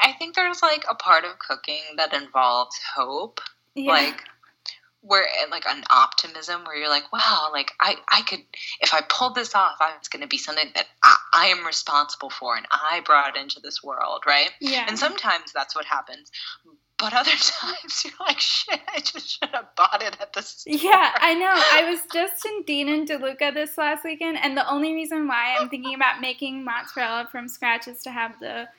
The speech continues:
Speaker 2: bocconcini. I don't know if I'm saying that right. Um,
Speaker 1: Yeah, you are.
Speaker 2: Um, but, uh, on the crostini, that's literally the only use I have of <laughs> mozzarella in the menu that I have planned.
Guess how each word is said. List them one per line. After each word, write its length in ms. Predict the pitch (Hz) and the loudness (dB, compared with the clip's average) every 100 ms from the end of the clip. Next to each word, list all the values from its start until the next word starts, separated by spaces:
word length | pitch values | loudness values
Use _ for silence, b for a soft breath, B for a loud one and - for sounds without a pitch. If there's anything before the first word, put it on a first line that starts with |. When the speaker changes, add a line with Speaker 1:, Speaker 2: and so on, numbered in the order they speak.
| b b b | b b b
Speaker 2:
bocconcini. 880 | 269 262 294 269 254 - 262 269 294 | -2 0 -2 -4 -8 -8 -8 -4 -4
I 100 | 269 | -4
don't 120 | 262 | -4
know 100 | 254 | -6
if 120 | 254 247 | -8 -10
I'm 100 | 240 | -14
saying 220 | 240 233 | -14 -10
that 180 | 233 - | -10 -8
right. 300 | 208 220 - _ _ _ _ _ | -10 -12 -16 _ _ _ _ _
Um, 400 | 240 226 220 214 - | -10 -10 -12 -12 -4
Speaker 1:
Yeah, 140 | 302 | -4
you 140 | 359 | 0
are. 180 | 254 220 - - | -2 -2 -8 -6
Speaker 2:
Um, 460 | 262 262 247 240 - | -2 -2 -2 -10 -2
but, 340 | 254 247 240 - _ | 2 2 0 -6 _
uh, 260 | 254 247 240 240 _ - | -4 -2 -2 -8 _ 0
on 180 | 262 247 | 2 2
the 80 | 254 | -4
crostini, 680 | - 254 - 269 226 202 | -8 -8 -8 -8 -8 -4
that's 260 | 247 254 - | -2 -2 -6
literally 500 | 269 254 262 277 285 | -6 -4 -2 -2 -2
the 220 | 262 247 | -2 -4
only 320 | - 247 247 254 | -4 -6 -6 -10
use 560 | 254 247 240 240 247 | -10 -8 -8 -8 -8
I 60 | 226 | -10
have 380 | 226 220 220 240 | -4 -4 -2 -6
of 160 | 233 | -12
<laughs> 0 | |
mozzarella 880 | 247 262 277 311 294 269 294 311 330 | -6 -4 -4 -2 -2 -2 -2 -2 -4
in 200 | 285 247 | -6 -6
the 180 | 247 247 | -6 -6
menu 400 | 247 220 240 277 | -4 -4 -4 -4
that 120 | 302 | -2
I 140 | 320 330 | 0 0
have 80 | 349 | -2
planned. 500 | - 415 370 392 403 | -4 -2 0 -2 -8